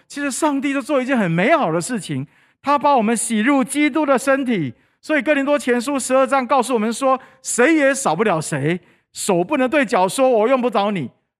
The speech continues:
头也不能对手说：“我用不着你。”我们彼此需要，而且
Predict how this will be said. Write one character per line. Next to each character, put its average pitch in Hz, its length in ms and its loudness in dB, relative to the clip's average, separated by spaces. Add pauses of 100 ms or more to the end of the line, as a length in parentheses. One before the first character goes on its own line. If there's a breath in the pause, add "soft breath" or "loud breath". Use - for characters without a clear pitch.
(120)
头 330 240 4
也 302 180 4
不 285 120 -4
能 262 160 2
对 277 160 0
手 185 240 0
说 240 260 0
：“我 196 80 -2
用 220 160 0
不 196 80 -4
着 180 240 0
你。” 147 180 -4 (340)
我 156 120 -2
们 185 120 -2
彼 180 260 -2
此 143 240 -8
需 170 340 -10
要， 170 240 -2 (180 loud breath)
而 - 80 0
且 247 160 -4